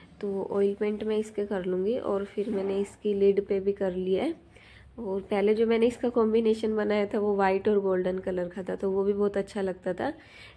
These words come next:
लेकिन फिर क्या देख देख के भी थोड़ा बोर हो जाते हैं ना, तो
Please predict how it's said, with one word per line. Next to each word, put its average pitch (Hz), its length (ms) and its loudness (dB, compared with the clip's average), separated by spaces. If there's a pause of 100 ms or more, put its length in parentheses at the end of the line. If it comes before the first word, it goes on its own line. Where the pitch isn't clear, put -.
लेकिन 202 540 -2
फिर 214 240 -2
क्या 226 300 0
देख 208 220 4
देख 214 240 4
के 226 100 2
भी 226 100 0
थोड़ा 226 260 2
बोर 196 300 4
हो 247 120 6
जाते 226 400 0
हैं 226 100 6
ना, 302 140 0 (540)
तो 208 100 0